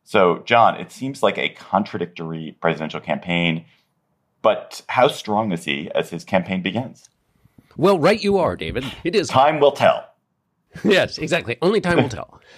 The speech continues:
Speaker 2: But I mean, frankly, only time will tell. I mean,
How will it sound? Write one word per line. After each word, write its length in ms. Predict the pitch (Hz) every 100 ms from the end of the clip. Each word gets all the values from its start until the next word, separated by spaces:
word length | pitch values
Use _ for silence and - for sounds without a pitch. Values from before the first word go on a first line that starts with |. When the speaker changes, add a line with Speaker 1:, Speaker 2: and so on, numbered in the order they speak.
| -
Speaker 2:
But 160 | 214 247
I 40 |
mean, 240 | 247 247
frankly, 800 | 196 226 277 208 160 127 180 269 _ _ _ _ _
only 260 | 175 214 226
time 320 | - 247 220 262
will 160 | 208 180
tell. 280 | 202 202
I 80 | 131
mean, 220 | 175 175